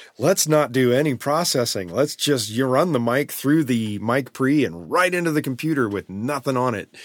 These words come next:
Uh, that has changed. Now it's a l-, vastly different. Uh, there is processing going on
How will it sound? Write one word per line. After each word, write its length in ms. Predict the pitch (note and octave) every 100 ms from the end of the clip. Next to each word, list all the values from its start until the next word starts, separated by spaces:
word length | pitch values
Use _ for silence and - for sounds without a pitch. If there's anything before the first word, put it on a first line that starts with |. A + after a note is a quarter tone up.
| - - - _ -
Uh, 460 | G1+ G1+ - - - - - _ _ -
that 300 | A2+ B2 B2
has 180 | B2 -
changed. 580 | C#3 C3+ F#2 F2 -
Now 500 | A2 A2 A2+ A#2 A#2 A2
it's 180 | G2+
a 40 | A#2
l-, 1120 | G2+ F#2+ G#2 - - - - A#2 - - C#4 -
vastly 420 | C#4+ C4+ - A#3+
different. 400 | A#3 A3+ D3 - -
Uh, 240 | C3 C3 A#2+
there 340 | A#2+ C3 C3
is 240 | C3+ D3 C3
processing 680 | - C#3+ D3 C#3+ C3 D3
going 320 | C3 C3+ C3+ A#2
on 480 | G#2+ C3+ A2 F2